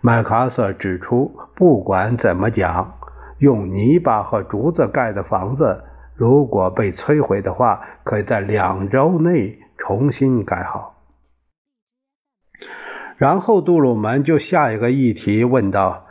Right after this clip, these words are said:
“中国人或者是苏联人干涉的可能性如何呢？”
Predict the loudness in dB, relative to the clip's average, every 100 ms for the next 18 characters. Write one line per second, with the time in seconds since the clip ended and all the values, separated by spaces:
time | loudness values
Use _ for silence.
0 | -20 -20 -16 -2 2 2 2 0 0 -2
1 | -2 -2 -2 -4 -4 -4 -4 0 2 0
2 | -2 -4 0 0 0 0 0 0 -4 -4
3 | -4 -4 -6 -2 -2 -2 -4 -4 -2 -4
4 | -4